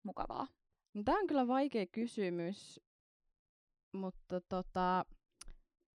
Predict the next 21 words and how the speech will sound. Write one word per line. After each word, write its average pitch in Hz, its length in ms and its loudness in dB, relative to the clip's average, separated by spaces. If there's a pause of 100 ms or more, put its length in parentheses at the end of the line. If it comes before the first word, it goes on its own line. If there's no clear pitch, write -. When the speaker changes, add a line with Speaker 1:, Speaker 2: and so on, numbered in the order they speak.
Speaker 2:
ehkä 202 220 0
mä 208 60 2
voisin, 208 400 2 (300)
ö, - 40 -12 (440)
sanoa, 180 500 2
että 175 420 0 (340)
se, 220 240 2
että 233 200 -2
kun 185 240 -2 (180)
asuu 175 720 -2 (580)
keskeisellä 180 500 -2
paikalla 151 500 -2
tai 117 340 -4 (140)
lähellä 123 420 -4
just 170 360 -8 (1600)
noita 170 240 -4
kulkuyhteyksiä 185 800 2
ja 180 60 2
muuta, 196 280 -2
niin 185 240 -2 (460)
sitten, 254 520 -2